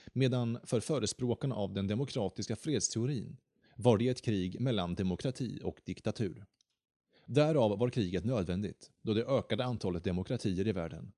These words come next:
och därför var det ett progressivt, fredsbevarande och i slutändan befogat krig. Även om Tyskland och Österrike innan kriget inte ansågs lika demokratiska som England, Frankrike och U S A, var de förstnämnda definitivt inga diktaturer.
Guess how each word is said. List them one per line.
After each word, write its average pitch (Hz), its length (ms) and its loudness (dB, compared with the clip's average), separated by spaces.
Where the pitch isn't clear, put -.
och - 220 -6
därför 101 520 -2
var 107 220 4
det 101 120 -4
ett - 140 -10
progressivt, 113 640 -2
fredsbevarande 98 880 -2
och - 200 -6
i 98 60 -2
slutändan 90 720 -4
befogat 101 500 -4
krig. - 300 -10
Även 156 220 2
om 131 120 2
Tyskland 110 420 2
och 95 100 -2
Österrike 95 600 -2
innan 113 280 2
kriget 90 400 -2
inte 120 280 -2
ansågs 95 540 -2
lika 123 260 -2
demokratiska 95 680 -2
som 120 160 -2
England, 104 500 -4
Frankrike 101 460 -4
och 90 140 -2
U 98 120 0
S 120 140 -2
A, - 220 -4
var 135 260 8
de 135 80 0
förstnämnda 98 520 2
definitivt 117 640 0
inga 113 240 0
diktaturer. 90 640 -2